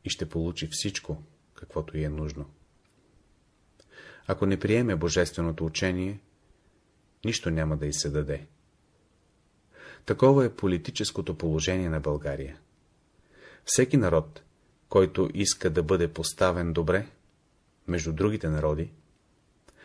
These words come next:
трябва да има четири качества: да бъде честен, справедлив, добър и разумен.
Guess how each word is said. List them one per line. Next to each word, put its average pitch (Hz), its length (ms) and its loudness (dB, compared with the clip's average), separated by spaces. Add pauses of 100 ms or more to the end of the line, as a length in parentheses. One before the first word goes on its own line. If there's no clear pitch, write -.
(120)
трябва 92 260 2
да 90 100 0
има 95 240 -2
четири 104 440 0
качества: - 560 -6 (720)
да 85 120 0
бъде 78 260 0
честен, 92 520 -2 (440)
справедлив, 85 800 -4 (300)
добър 85 400 -2 (380)
и 87 60 -2
разумен. 85 480 -2